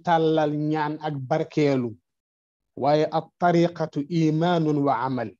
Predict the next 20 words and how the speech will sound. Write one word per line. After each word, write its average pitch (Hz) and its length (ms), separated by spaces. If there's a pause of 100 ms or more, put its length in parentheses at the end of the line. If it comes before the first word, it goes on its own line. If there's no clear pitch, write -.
(2500)
Tariqa 151 440 (2500)
da - 60
ngay 185 260 (180)
gëm 214 400 (460)
Yàlla 165 360
sa 170 180
Boroom. 139 580 (1600)
Nangu 185 680
garanti 165 600
yi 156 200
nga 160 160
xam 147 320
ni 143 160
Yàlla 147 320
def 135 280
na 139 160
ko 131 140
ci - 160 (120)
tariqa 156 460
bi, 196 140